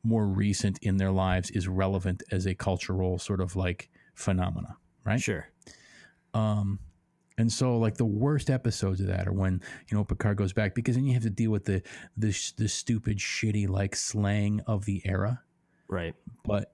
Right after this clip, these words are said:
Speaker 1: kind of, kind of change, you know, kind of b-, brought up to speed to seem like it's in the future.
Speaker 2: Mm-hmm.
Speaker 1: Right. And that's exactly it. Dude, fucking Number of the Beast. I'm only, like, fifty pages in,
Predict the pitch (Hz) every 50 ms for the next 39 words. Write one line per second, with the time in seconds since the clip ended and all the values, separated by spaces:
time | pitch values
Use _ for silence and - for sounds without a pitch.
0 | _ - - - 113 110 110 110 107 104 101 95 - - - _ - _ _ _
1 | _ _ _ - - 120 117 110 95 - - 120 110 110 110 101 104 117 123 123
2 | 107 101 95 - - - 139 147 151 123 101 101 104 98 - 110 107 101 - _
3 | _ - 123 113 113 113 - - 101 - - - - 104 104 101 - - 95 -
4 | - - 104 101 101 101 98 95 - 95 - - 98 92 92 92 - - 98 95
5 | 90 - - 120 123 - _ _ _ _ _ _ _ _ - 104 87 87 85 104
6 | 104 113 104 - - 113 110 107 113 117 117 - - 101 101 95 92 101 107 104
7 | 107 110 - - 110 95 - 113 117 104 - - - - - 127 123 123 117 -
8 | - - - - - - 127 117 - 113 107 113 117 110 113 101 104 95 - 107
9 | 107 104 - - - 110 113 123 131 131 123 117 104 101 95 - - - - -
10 | 127 110 - - 104 - 107 98 95 95 95 95 98 101 98 95 90